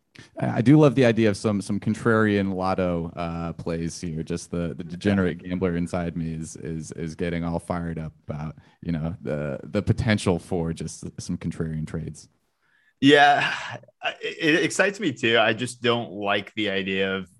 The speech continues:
Speaker 2: being like, you could get an unwelcome surprise any day on Chinese government headline news. Uh, <laughs> so that to me, like, I much would prefer owning some, like, bad energy names where sentiment is, is poor, but at least you know that, like, the rules are, quote,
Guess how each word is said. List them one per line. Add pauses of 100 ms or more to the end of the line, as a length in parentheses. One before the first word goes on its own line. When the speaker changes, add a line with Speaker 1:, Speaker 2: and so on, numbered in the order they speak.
(160)
Speaker 2:
being
like,
you
could
get
an
unwelcome
surprise
any
day
on
Chinese
government
headline
news. (480)
Uh,
<laughs>
so (320)
that
to
me,
like,
I
much
would
prefer
owning
some,
like,
bad
energy
names
where
sentiment
is,
is
poor,
but
at
least
you
know
that,
like,
the
rules
are,
quote,